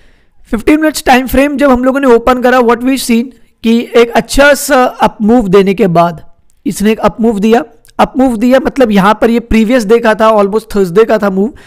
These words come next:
Thursday के move के बाद हम लोगों ने क्या देखा कि Friday को एक, अ, दोबारा gap up खुला और ऊपर गया। तो यानी कि जिन लोगों ने यहाँ पर इधर side सब लोग बाय करके रखे होंगे, उन्हें gap up में अच्छा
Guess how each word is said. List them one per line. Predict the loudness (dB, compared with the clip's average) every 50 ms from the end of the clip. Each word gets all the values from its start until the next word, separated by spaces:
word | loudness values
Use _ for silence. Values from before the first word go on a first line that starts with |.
| -20 -20 -20 _ -4 0
Thursday | 2 2 2 2 -2 -4
के | -2 -4
move | -2 -2 -4 -2
के | 0 0
बाद | 2 2 2 2
हम | 0 -2
लोगों | -2 -4 -4
ने | -4
क्या | -2 0 0 2
देखा | 2 2 0 0
कि | -2 -2
Friday | -6 -6 -4 0 2 2 2 2 2 2
को | 4 4 4
एक, | 4 2 2 0 0
अ, | 2 4 2 2 0
दोबारा | 0 0 2 4 4 4 4 2
gap | 2 2 0 0 2 0
up | -2 -2
खुला | -2 -2 0 2 2
और | 2 2 2
ऊपर | 0 -2 -2 -2 0 0 0
गया। | 0 -2 -6 -10 -12 -16 -20 -20 -20 -20 _ -6 _
तो | -2
यानी | 0 2 2 0 0 0
कि | -2 -2
जिन | 0 0 0 0
लोगों | 0 -2 -2
ने | -4 -2
यहाँ | -2 -2 0 2 0 0 0 0
पर | 0 0 0
इधर | 0 0 -2 0 0 0 0
side | 0 2 0 0 0
सब | 0 -2 -2 0
लोग | 0 0 0 0 0
बाय | 2 2 2 2 2
करके | 0 -2 -2 0 -2
रखे | -2 0 -2 -4
होंगे, | -4 -2 -2
उन्हें | -2 -2 -2 -4 -2 0
gap | 0 0 0 0 -2
up | -4
में | -2 -4
अच्छा | -6 -4 -4 -6